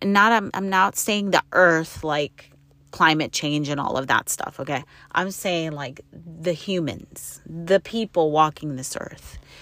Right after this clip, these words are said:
the, from the old to the young, to the young to the old. And I have said in this entire, that reason I f-,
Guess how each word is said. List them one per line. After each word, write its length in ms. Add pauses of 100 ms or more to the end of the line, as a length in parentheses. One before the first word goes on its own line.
(380)
the, 500
from 240
the 180
old 240
to 120
the 100
young, 360
to 100
the 80
young 300
to 100
the 180
old. 480 (640)
And 560 (560)
I 160
have 300
said 560 (1200)
in 680
this 280
entire, 640 (1040)
that 320
reason 320
I 60
f-, 260